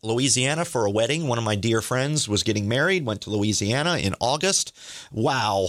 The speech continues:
that's a spectacularly <laughs> hot place.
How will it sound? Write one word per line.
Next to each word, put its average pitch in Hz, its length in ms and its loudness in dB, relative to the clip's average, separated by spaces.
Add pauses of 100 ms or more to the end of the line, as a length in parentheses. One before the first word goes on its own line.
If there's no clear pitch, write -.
that's 123 240 0
a 127 60 0
spectacularly 131 1400 0
<laughs> - 0 -
hot 110 300 -2
place. - 500 2